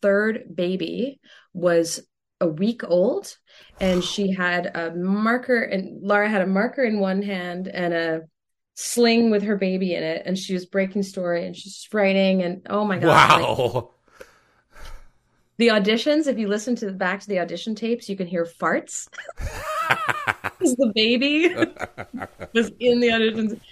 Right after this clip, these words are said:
Speaker 1: These poor kids are trying to audition, and you hear this, is the baby just, like, "Lets one rip." But, um,
Speaker 2: <laughs>
Speaker 1: she's, she's a, she's just an incredible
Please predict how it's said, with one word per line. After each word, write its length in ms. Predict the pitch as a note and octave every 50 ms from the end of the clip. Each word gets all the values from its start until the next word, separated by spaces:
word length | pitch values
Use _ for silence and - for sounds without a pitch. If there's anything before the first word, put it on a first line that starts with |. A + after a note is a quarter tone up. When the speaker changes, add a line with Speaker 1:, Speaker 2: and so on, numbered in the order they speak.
| - - - -
Speaker 1:
These 200 | A3+ A#3+ B3+ B3+
poor 260 | - F4 D#4+ C4 C#4
kids 400 | C4+ - D#4+ B3+ B3 A#3 G3 A3+
are 80 | A3
trying 200 | A3 - C4+ A3+
to 60 | A3 G#3+
audition, 320 | G#3 G3+ G#3 A3+ - A3+
and 80 | F#3+ F#3
you 80 | F#3
hear 100 | G3 F#3+
this, 140 | F3 F3+ - _ - _ - - - - - _ _ _ _ _ _ _ _ _ _ -
is 100 | - F#3+
the 100 | F3 G#3
baby 340 | G#3 G#3 G3 F#3+ F#3+ F#3+ G3
just, 220 | F#3+ F#3+ - - G3
like, 180 | F3 E3+ E3+
"Lets 320 | - F3+ F3+ F3 F3 - -
one 160 | G#3 F#3+ F3+
rip." 220 | F3 F3 G3 B3 - -
But, 220 | - F#3+ F3+ E3+ E3
um, 360 | - G3 - - F2+ F#3 - - F2+ - - - G2 - _
Speaker 2:
<laughs> 380 | _ _ _ - - _ _ -
Speaker 1:
she's, 240 | C4 B3+ A#3 A3 - A#3
she's 340 | G3+ - A#3+ A#3 G#3 F#3 G3
a, 460 | G3 F#3 F#3 G3 G3 - - - -
she's 400 | - - - - G3 F#3+ F3 F#3 - - _ - - F#3
just 500 | F3+ G3+ G3+ F#3 - - - - - -
an 100 | F3 F3+
incredible 1000 | E3 E3 D#3+ - - - - F3+ E3+ E3+ E3 D#3+ D#3+ D#3+ D#3 D3+ D#3 D#3 D#3